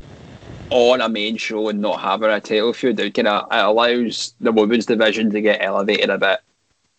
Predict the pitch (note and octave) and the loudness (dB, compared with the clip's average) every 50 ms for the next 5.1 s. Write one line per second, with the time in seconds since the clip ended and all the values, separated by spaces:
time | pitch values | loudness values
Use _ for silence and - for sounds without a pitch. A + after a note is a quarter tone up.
0 | _ - - - C3 A2 G#2+ G#2 G#2 G2+ G#2 G#2 F#2+ G2 G2+ G2+ G2 G2 - - | _ -20 -8 -2 0 2 2 2 0 -2 -2 0 0 0 0 0 -2 -4 -6 -8
1 | - - - - G#2 G2 G2 F#2+ G#2 G#2+ G#2+ G#2+ G#2 G#2 - _ - A#2 G#2+ G#2+ | -10 -6 -2 0 0 0 0 -2 -2 -2 -2 -2 -2 -4 -6 _ -2 -2 -2 0
2 | - A2+ A2+ A2 A2 A2 A2 G#2+ G#2+ G#2+ G2+ G#2 G#2 G#2 G2+ G#2 G#2+ A2 A2 A2 | 0 0 0 2 2 2 4 4 4 4 4 2 0 2 2 2 2 2 0 -2
3 | G2+ - - G#2 G2 F#2+ G2 F#2+ - - G#2+ G2+ G2+ G2+ G2+ F#2+ G2+ - F#2+ G2 | 0 2 2 2 2 2 -2 -2 -2 -2 0 0 2 2 2 2 2 2 2 0
4 | F#2+ - - - - - G#2 G2 A2 G#2 F#2+ F#2 F#2+ F#2+ G2 E2+ G#2+ G2+ G2 G2 | 0 -2 -4 -2 0 0 0 2 0 -4 -4 0 0 0 0 2 2 2 2 2
5 | - | 0